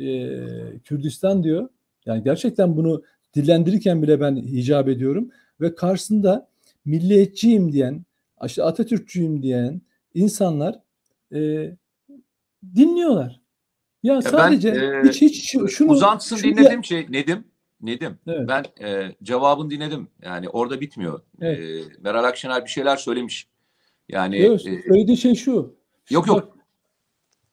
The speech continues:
Speaker 2: Ben şunu
Speaker 1: söylediği şey
Speaker 2: söyleyeceğim.
Speaker 1: şu.
Speaker 2: Hani
Speaker 1: Bak,
Speaker 2: hayır,
Speaker 1: bu
Speaker 2: şöyle,
Speaker 1: konu
Speaker 2: şu yanlış anlaşılmasın diye söylüyorum. Tam anlaşılsın
Speaker 1: Hı.
Speaker 2: diye söylüyorum.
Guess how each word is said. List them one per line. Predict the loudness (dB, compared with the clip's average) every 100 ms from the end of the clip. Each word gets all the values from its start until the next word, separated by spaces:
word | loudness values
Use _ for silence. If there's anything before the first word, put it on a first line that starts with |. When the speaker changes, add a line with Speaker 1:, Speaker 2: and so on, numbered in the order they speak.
| 0
Speaker 2:
Ben | 0
şunu | 2 0
Speaker 1:
söylediği | 2
şey | 4
Speaker 2:
söyleyeceğim. | 4 2 -4 -6
Speaker 1:
şu. | _ 0
Speaker 2:
Hani | 4
Speaker 1:
Bak, | 4
Speaker 2:
hayır, | 2 -2
Speaker 1:
bu | -2
Speaker 2:
şöyle, | 2 0
Speaker 1:
konu | 0
Speaker 2:
şu | -8 -12 -12 -8
yanlış | -2 -2 0
anlaşılmasın | -4 -4 -6 -6 -6 -6
diye | -10
söylüyorum. | -10 -10 -10 -12 _ 0
Tam | 2 2
anlaşılsın | 0 -4 -10 -10 -14
Speaker 1:
Hı. |
Speaker 2:
diye | -16 -16
söylüyorum. | -20 -20 _